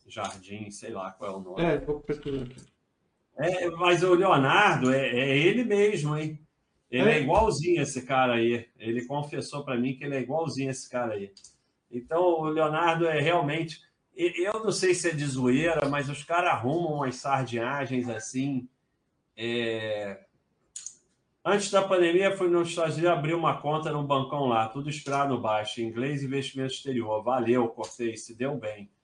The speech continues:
Speaker 2: É isso, é exatamente isso que eu falei, né? E parece difícil, o pessoal às vezes tem medo.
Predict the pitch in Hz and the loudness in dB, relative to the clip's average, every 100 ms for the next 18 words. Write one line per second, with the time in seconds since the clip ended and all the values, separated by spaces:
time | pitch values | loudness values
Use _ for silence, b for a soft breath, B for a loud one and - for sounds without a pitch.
0 | _ - 233 233 240 202 180 165 196 202 | _ -4 2 4 4 4 4 4 2 2
1 | 262 226 208 202 - 170 147 139 139 139 | 0 0 0 -2 -6 -4 -2 0 0 -2
2 | 135 B B _ - 240 240 - 208 240 | -6 B B _ -4 -2 -2 2 4 4
3 | 240 240 - 160 208 240 240 190 185 190 | 4 4 2 2 4 4 2 2 2 4
4 | 185 190 185 208 175 160 202 233 | 4 4 2 2 4 4 2 -2